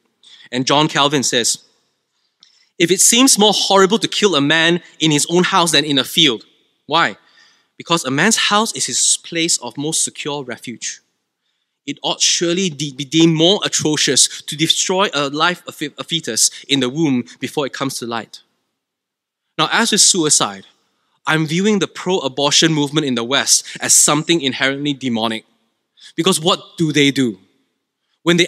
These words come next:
argue for abortion, they, they dehumanize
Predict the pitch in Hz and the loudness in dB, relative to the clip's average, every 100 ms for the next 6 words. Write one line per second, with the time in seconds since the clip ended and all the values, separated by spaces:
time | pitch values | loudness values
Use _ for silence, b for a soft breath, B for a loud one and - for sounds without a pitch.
0 | - 170 196 214 175 139 139 131 143 117 | 2 2 4 2 0 0 0 2 0 -2
1 | B B 151 147 B 165 160 139 202 226 | B B -2 -2 B 0 0 2 4 4
2 | 226 214 214 202 190 135 120 120 135 | 0 0 2 4 4 2 2 0 -2